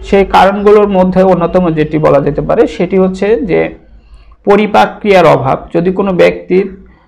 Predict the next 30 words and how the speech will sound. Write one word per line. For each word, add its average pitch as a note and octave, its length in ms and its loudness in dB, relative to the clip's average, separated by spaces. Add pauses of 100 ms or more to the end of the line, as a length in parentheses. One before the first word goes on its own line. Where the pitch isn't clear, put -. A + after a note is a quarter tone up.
(260)
খাবারে E3+ 440 2
হজম E3 520 0
সঠিকভাবে F3+ 680 0
পরিপাক E3 420 0 (340)
ক্রিয়া D3+ 320 0 (260)
কাজ D#3 300 2
না D#3+ 120 2
করে, C#3+ 300 -2 (540)
হজম D3 440 -2
প্রক্রিয়া D#3 380 0
স্বাভাবিকভাবে D#3+ 760 2
না D#3+ 180 0
হয়, D#3 260 0 (440)
তাহলে E3 280 2
দেখা D#3+ 280 0
যাবে D#3 200 2
যে D3 120 0
একসময় D3 460 -2
সে D3 160 -6
পুষ্টিহীনতার D#3+ 720 -2
কারণে C#3+ 440 -2
অ্যানিমিয়া D3 500 0
রোগে C#3+ 420 -4 (280)
আক্রান্ত D#3 380 -2
হয়ে E3 180 2
যাচ্ছে। D#3+ 360 -2 (500)
এছাড়া F#3+ 340 -2
পুষ্টিকর A3 540 -2
খাদ্যের F3 440 0
অভাব, D#3+ 340 2